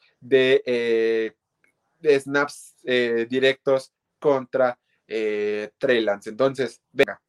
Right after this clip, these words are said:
por esa situación no hay que pensarle muchísimo. Y venga, Trey Lance tuvo una pequeño pin-,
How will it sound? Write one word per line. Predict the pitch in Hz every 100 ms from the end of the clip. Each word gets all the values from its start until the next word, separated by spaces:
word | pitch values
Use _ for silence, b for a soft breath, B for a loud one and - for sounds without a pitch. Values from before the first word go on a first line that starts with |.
| _
por | 180
esa | 185
situación | 180 151 170 151 143 147
no | 143 147 147 139
hay | 131
que | - -
pensarle | 135 - 123 123
muchísimo. | 120 113 - 113 117 113
Y | 165 165
venga, | 202 202 131 B B B B _
Trey | 196 208
Lance | 208 202 202
tuvo | - 196 196
una | 196 196 - _
pequeño | - - 165 170 175
pin-, | 165 147